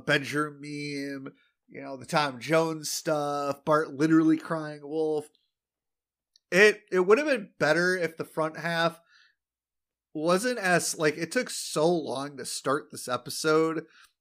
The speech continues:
There are some funny gags at the beginning, but the one thing I cannot forgive is the animation of the house and the way people slide. I get it's a cartoon.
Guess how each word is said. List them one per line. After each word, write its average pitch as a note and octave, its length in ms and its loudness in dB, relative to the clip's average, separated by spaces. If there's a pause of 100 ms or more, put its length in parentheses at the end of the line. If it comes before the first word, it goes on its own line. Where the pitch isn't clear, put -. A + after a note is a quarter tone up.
(100)
There G3 220 4
are F#3 220 6
some G3 280 0
funny F3 340 -2
gags D3 460 2
at D#3 120 -2
the D3+ 60 -2
beginning, C#3 460 -6 (320)
but E3 140 2
the F#3 80 2
one F#3 280 2
thing B3 200 4
I E3 120 0
cannot F3+ 640 -6
forgive D3 600 4 (360)
is B2+ 140 -10
the C#3 180 -10
animation F3 640 0
of E3 80 -4
the D#3 80 -2
house C3+ 480 -2 (300)
and A#2+ 100 -10
the A#2 60 -6
way E3 240 2
people D#3+ 400 -4
slide. B2 580 -6 (260)
I - 80 -10 (120)
get D3+ 180 6
it's E3 200 2
a D#3 80 4
cartoon. C3+ 880 -4